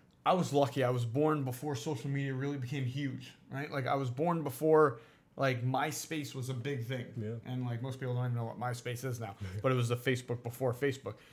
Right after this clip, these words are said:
Speaker 1: And I still say MySpace was cooler. I don't know what happened that made it shift.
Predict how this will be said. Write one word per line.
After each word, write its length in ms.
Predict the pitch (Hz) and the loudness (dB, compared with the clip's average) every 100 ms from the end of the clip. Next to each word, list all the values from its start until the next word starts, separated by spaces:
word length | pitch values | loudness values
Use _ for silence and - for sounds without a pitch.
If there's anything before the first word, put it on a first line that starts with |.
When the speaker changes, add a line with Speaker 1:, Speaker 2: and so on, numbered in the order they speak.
| - _ | -20 _
Speaker 1:
And 100 | 180 | -2
I 120 | - | 0
still 280 | - - 220 | -2 0 0
say 200 | - 139 | 2 0
MySpace 520 | 123 131 127 - 123 - | -2 -2 -4 -6 -8 -8
was 120 | - | -14
cooler. 480 | - 185 165 117 117 | -4 0 0 -2 -4
I 80 | 143 | -4
don't 100 | 139 | -4
know 100 | 127 | -4
what 200 | 135 135 | -4 -6
happened 460 | 117 147 143 135 | -4 -6 -4 -4
that 140 | 131 - | -4 -4
made 180 | 131 123 | -8 -8
it 80 | - | -12
shift. 520 | - 165 180 180 - | -12 -4 -4 -4 -12